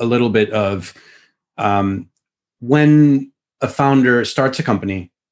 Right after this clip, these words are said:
what is the distinction between founder shares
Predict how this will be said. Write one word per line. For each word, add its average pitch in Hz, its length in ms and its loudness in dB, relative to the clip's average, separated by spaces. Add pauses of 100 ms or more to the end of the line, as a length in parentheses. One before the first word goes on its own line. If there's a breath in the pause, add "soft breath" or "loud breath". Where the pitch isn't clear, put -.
(880)
what 117 200 0
is 143 120 -2
the 165 80 4
distinction 107 680 -2 (140)
between 107 640 -2
founder 117 360 0
shares 95 760 -2